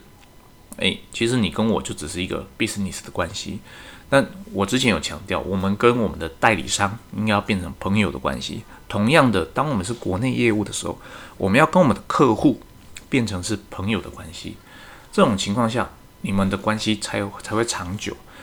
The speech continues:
因为呢，嗯，为什么要做这件事？简单的讲，就是你并不希望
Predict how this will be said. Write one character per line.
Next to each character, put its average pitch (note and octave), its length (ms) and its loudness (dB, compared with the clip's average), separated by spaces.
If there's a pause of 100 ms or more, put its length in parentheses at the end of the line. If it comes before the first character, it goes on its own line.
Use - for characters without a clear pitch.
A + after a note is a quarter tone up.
(220)
因 D3+ 120 0
为 F3+ 80 6
呢， D3 180 0 (1700)
嗯， G#2+ 100 0
为 E3 100 6
什 - 80 2
么 G#2+ 60 2
要 G2 60 2
做 F#2+ 120 -4
这 F2+ 140 -4
件 F2 80 -6
事？ - 220 -8 (580)
简 F#2 180 -8
单 D3 160 2
的 A#2+ 60 -2
讲， F#2+ 180 -6
就 - 80 -14
是 G2+ 160 -2 (840)
你 G#2+ 120 0
并 E3 220 4
不 D#3+ 100 6
希 B2 200 2
望 A#2+ 320 8